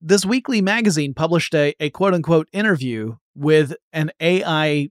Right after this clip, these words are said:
chatbot impersonating an athlete who is still coping with the effects of a brain injury. So to call it tasteless and unethical seems to be a gross understatement.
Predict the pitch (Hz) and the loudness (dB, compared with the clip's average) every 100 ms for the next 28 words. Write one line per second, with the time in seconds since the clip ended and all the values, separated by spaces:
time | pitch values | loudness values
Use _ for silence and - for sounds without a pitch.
0 | _ - 190 214 139 131 127 - 151 135 | _ -2 -2 -2 -4 -4 -4 -4 -6 -4
1 | 147 185 - 151 135 135 135 - - _ | -2 -2 -2 -4 -2 -4 -6 -10 -16 _
2 | _ _ 151 180 262 247 220 190 165 170 | _ _ -6 0 0 2 0 2 4 4
3 | - 214 220 - 196 196 202 170 156 151 | 2 0 0 2 0 2 0 0 0 0
4 | 131 151 - 170 143 135 160 247 180 120 | 0 -2 -2 -4 -4 -2 -4 -2 -2 -4
5 | 113 92 80 _ _ _ _ _ _ - | -8 -10 -12 _ _ _ _ _ _ -2
6 | 180 - 240 269 247 190 - _ _ _ | 0 -2 -2 2 0 0 -10 _ _ _
7 | _ - - 214 226 - 123 101 - - | _ -18 -2 2 2 -2 -8 -8 -8 -10
8 | - 147 156 - 170 170 190 185 147 123 | -8 -6 -4 -2 -2 0 0 0 -4 -8
9 | 104 110 _ _ _ - 208 190 175 170 | -12 -14 _ _ _ -2 0 0 -2 -4
10 | 170 170 160 135 143 135 160 165 - - | -2 0 0 0 -8 0 2 2 0 -6
11 | _ 160 165 147 - 123 104 90 | _ -2 0 -2 -4 -8 -10 -20